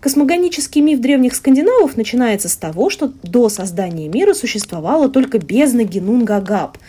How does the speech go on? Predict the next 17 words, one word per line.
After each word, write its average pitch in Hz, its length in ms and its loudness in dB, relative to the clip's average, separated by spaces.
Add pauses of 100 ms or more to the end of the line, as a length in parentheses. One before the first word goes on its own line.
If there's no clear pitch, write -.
(220)
в - 80 -20
которой 220 320 -4
с 226 100 -10
незапамятных 196 720 -4
времен 247 420 0
было 277 200 2
всего 269 340 -4
два 294 300 0
мира, 240 440 0
а 226 300 -6
не 285 180 0
девять, 226 440 -2
привычных 214 540 0
нам, 214 280 -2 (160)
поклонникам 190 540 -2
скандинавской 196 580 -4
мифологии. 170 600 -6